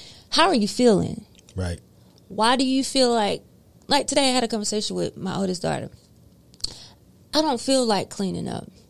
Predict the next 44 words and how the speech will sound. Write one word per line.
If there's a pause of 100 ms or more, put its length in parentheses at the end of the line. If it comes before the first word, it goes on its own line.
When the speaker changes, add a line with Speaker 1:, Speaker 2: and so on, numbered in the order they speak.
(180)
Speaker 1:
I
said,
"Well,
I
don't
feel
like
paying
the
rent." (220)
Speaker 2:
<laughs>
Right.
Speaker 1:
"So
if
we
did,
if
I
didn't
pay
the
rent,
you
wouldn't
have
a
roof
over
your
head." (140)
She
said,
"What
does
it
have
to
do
with
this?" (300)
I
said,
"Because
it's